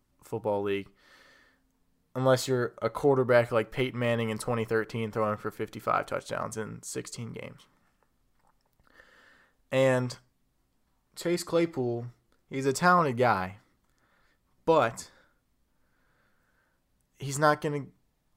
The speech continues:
I don't see the volume holding up. Deontay Johnson left the game with a back problem, meaning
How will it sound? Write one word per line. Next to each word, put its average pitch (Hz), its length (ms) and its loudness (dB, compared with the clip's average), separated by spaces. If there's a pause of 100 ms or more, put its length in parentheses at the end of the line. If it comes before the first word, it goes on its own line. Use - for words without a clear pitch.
(160)
I 139 120 6
don't 160 220 2
see 151 180 0
the 135 120 2
volume 123 440 6
holding 120 320 2
up. - 240 -2 (240)
Deontay 147 480 2
Johnson 135 460 0
left 135 240 0
the 135 60 -6
game 127 440 -2 (200)
with 117 320 -4 (180)
a 117 80 0
back 123 340 4
problem, 107 480 2 (1900)
meaning 123 680 -2